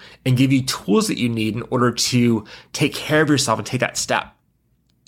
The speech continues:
But not taking care of yourself because of the stress of diabetes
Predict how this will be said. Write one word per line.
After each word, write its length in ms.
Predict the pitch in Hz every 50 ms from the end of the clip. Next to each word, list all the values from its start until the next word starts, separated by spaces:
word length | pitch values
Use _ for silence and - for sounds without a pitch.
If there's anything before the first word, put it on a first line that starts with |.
| _ _ -
But 400 | 131 110 139 135 139 - - _ -
not 280 | - 131 135 151 170 -
taking 240 | 196 202 190 175
care 180 | - - 135 123
of 80 | 127 123
yourself 420 | 135 123 - - 82 80 87 - -
because 320 | 113 - - 127 135 135
of 80 | 170 127
the 80 | 117
stress 260 | - - - 98 - -
of 60 | -
diabetes 640 | 101 98 98 98 98 101 98 104 101 98 - -